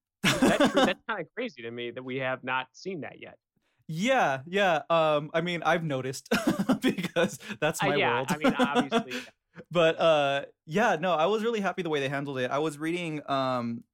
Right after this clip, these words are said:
Speaker 1: It was handled really well.
Speaker 2: Yeah,
Speaker 1: It was
Speaker 2: I was
Speaker 1: just,
Speaker 2: reading
Speaker 1: just
Speaker 2: this
Speaker 1: kind of like, it was just an aside. It was just part of their character, and there was, like, one joke lobbed about it, but not, like, an
Speaker 2: Uh-huh.
Speaker 1: insensitive one, and that was it. It was just kind of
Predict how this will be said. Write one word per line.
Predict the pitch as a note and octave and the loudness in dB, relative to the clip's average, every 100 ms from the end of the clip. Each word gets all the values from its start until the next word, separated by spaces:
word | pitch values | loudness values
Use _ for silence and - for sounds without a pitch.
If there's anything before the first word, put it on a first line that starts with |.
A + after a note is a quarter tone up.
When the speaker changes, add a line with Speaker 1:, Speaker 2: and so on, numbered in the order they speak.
| _ | _
Speaker 1:
It | G#3 | -12
was | - - | -8 -8
handled | D#3+ G#3 F3+ D#3 | -8 -10 -10 -8
really | F3 D#3+ | -6 -4
well. | E3 C3+ G2 _ | -4 -6 -8 _
Speaker 2:
Yeah, | F#3+ D#4+ G3+ | -2 2 2
Speaker 1:
It | |
was | |
Speaker 2:
I | F#3 | 2
was | G3+ | 0
Speaker 1:
just, | |
Speaker 2:
reading | G#3 A#3 A3 | -2 -4 -2
Speaker 1:
just | |
Speaker 2:
this | F#3+ | -2
Speaker 1:
kind | G3 | -2
of | F3 | -2
like, | F3+ E3 _ | -2 -4 _
it | - | -18
was | E3+ D3+ | -16 -14
just | G3 F#3+ | -12 -8
an | D#3+ | -8
aside. | C#3+ - D3 B2 | -10 -4 -4 -2
It | A#2+ | -8
was | C3+ | -14
just | D3+ - | -16 -8
part | D3+ D3+ | -6 -6
of | |
their | C#3 | -10
character, | - C#3 C3 B2+ | -10 -10 -10 -12
and | A#2+ | -12
there | |
was, | A#2+ | -10
like, | A#2 | -12
one | A2 B2 C#3 C#3+ | -12 -6 -4 -4
joke | C#3 B2+ C3 _ | -6 -6 -6 _
lobbed | C3 C3 B2+ | -2 -2 -2
about | B2+ B2+ C3+ | -4 -2 -2
it, | C#3 | -6
but | A#2 | -10
not, | A#2+ B2 | -8 -8
like, | B2 A#2+ | -8 -10
an | A#2+ | -8
Speaker 2:
Uh-huh. | D#3+ D#3+ C#3+ D3 | -4 -4 -4 -6
Speaker 1:
insensitive | C3+ | -8
one, | C#3+ C#3+ | -8 -8
and | B2+ _ | -12 _
that | B2 | -14
was | B2 A2+ | -12 -14
it. | C3 G#2+ | -12 -14
It | A#2+ | _
was | A2 | -20
just | A#2 - | -20 -18
kind | B2+ B2+ | -14 -12
of | A2+ | -12